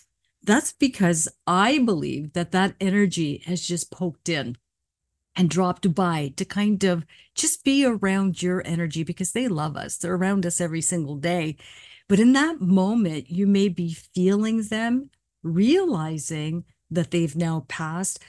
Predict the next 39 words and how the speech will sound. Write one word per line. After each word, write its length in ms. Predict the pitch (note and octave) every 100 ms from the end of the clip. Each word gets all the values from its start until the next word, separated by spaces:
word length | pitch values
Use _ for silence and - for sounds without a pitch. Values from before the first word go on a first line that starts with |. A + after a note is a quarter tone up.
| _
and 120 | F3
now 120 | E3+ F3
your 260 | F3 F3+
emotions 760 | - D#3 E3+ F#3 F#3 - D3+ C#3+
have 180 | D#3 -
taken 460 | F3 D3+ - D3 -
over, 440 | E3 E3+ C#3+ A#2
and 240 | - D#3 D#3+
now 160 | D#3+
you're 160 | E3 D#3+
just 280 | D3+ C#3+ E3
losing 540 | E3 F3+ F3 D#3 -
it. 220 | D2+ - _ _ _ _
And 180 | F#3 F#3+
this 200 | A3 F4
can 180 | - E4+
happen 540 | B3+ G#3+ A3 - F3+
anywhere. 540 | - D3+ F#3 F#3+ C#3+ B2
And 120 | C#3
people 260 | G#3 G3+ F#3
say, 140 | D#3+
"Well, 300 | C#3+ C3 C#3 - -
that's 180 | F3+ -
'cause 180 | F3+ E3
I'm 180 | D3 D3
grieving." 520 | E3 E3+ D3 C#3 D3 _ _ _ _ _ -
I 280 | F3+ C4+ F#4+
think 280 | - F#3+
that's 240 | E3 E3 E3+
influence 500 | E3 - D#3+ D#3 -
of 100 | -
spirit. 500 | - - C3+ - -
And 100 | E3+
I 80 | F#3+
believe 380 | F#3 F#3 F#3 F3
that 160 | F3 D#3
very 320 | E3+ E3 D#3+
strongly, 600 | - - D#3 D#3+ F#3+ G#3+
because 540 | G3+ F3+ - E3 D3+